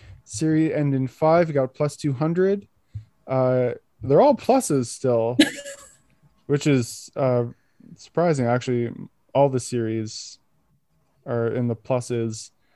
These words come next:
Um, some looking more favorable, but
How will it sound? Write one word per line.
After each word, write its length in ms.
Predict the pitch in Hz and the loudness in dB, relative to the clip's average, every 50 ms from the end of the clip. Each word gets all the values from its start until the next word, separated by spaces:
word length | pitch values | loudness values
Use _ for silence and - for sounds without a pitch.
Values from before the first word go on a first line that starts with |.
| _ _ _ _ _ | _ _ _ _ _
Um, 560 | 120 113 110 110 110 110 110 107 107 107 104 - _ _ _ _ _ _ _ - - _ _ _ _ _ _ _ | -6 -4 -2 -2 -2 -2 -2 -4 -4 -6 -8 -12 _ _ _ _ _ _ _ -20 -20 _ _ _ _ _ _ _
some 380 | _ - - 143 139 131 131 131 | _ -2 0 2 2 2 2 0
looking 240 | 131 127 - 131 127 | 0 0 -2 -2 -2
more 180 | 127 123 123 | 0 -2 -2
favorable, 640 | 120 - 139 139 123 131 127 120 117 - 123 123 120 | -2 0 0 2 2 2 0 -2 0 0 0 0 0
but 540 | 120 - 165 185 180 - - - - - | 2 4 4 4 4 0 -8 -10 -10 -12